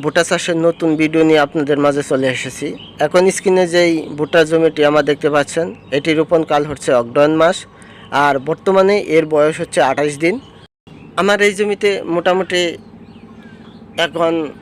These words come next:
যে দ্বিতীয় ধাপের সার, সেটি দেওয়ার সময় হয়ে গেছে, কিন্তু সমস্যা ছিল যে এতদিন খুবই ঘন কুয়াশা ছিল, আকাশে সূর্যর দেখা ছিল না, সারাদিন কুয়াশা পড়েছিল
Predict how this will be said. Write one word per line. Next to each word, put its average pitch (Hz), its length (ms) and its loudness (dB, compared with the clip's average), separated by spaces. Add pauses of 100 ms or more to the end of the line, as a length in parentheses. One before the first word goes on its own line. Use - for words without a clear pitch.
(160)
যে 156 280 0
দ্বিতীয় 180 360 -2
ধাপের 165 280 -2
সার, 160 300 -2 (400)
সেটি 165 260 -4
দেওয়ার 156 360 4 (220)
সময় 175 340 0
হয়ে 151 240 -2
গেছে, 156 300 -6 (1080)
কিন্তু 202 260 0 (340)
সমস্যা 196 520 -2
ছিল 196 200 -2 (120)
যে 180 180 2 (720)
এতদিন 175 460 -2 (1000)
খুবই 180 260 2
ঘন 165 280 0
কুয়াশা 156 400 0
ছিল, 170 220 -6 (720)
আকাশে 175 340 -6
সূর্যর 170 520 0 (280)
দেখা 151 280 -2
ছিল 165 280 -4
না, 165 140 0 (600)
সারাদিন 170 540 0
কুয়াশা 160 380 -2
পড়েছিল 165 460 -4